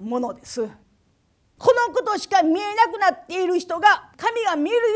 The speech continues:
うに見ることができるようになる。それが福音です。私たちは時々考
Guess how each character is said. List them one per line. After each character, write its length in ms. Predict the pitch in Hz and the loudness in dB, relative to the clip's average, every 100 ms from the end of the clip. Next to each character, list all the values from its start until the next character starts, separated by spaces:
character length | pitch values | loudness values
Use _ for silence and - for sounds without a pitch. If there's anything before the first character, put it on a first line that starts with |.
| 466 415 | 2 0
う 20 | |
に 80 | 302 | 0
見 140 | 311 | -2
る 100 | 330 | -4
こ 120 | 330 | -8
と 80 | 359 | -8
が 160 | 403 311 - - | -4 -4 -6 -6
で 140 | 302 | -6
き 100 | 285 | -4
る 60 | 277 | -4
よ 100 | 247 | -4
う 40 | |
に 80 | 208 | -6
な 100 | 185 | -14
る。 140 | 175 156 _ _ _ | -16 -18 _ _ _
そ 120 | _ _ | _ _
れ 120 | 156 | -14
が 160 | 269 - _ _ _ | -12 -12 _ _ _
福 300 | _ 392 539 | _ -20 -20
音 180 | 554 539 | -20 -20
で 100 | - | -20
す。 300 | - - _ _ _ _ _ _ _ _ _ _ _ _ _ _ _ _ _ _ _ _ _ | -20 -20 _ _ _ _ _ _ _ _ _ _ _ _ _ _ _ _ _ _ _ _ _
私 220 | 208 214 | -12 -10
た 100 | 220 | -10
ち 60 | 196 | -8
は 80 | 202 | -8
時 180 | 214 247 | -8 -8
々 120 | |
考 60 | 277 | -6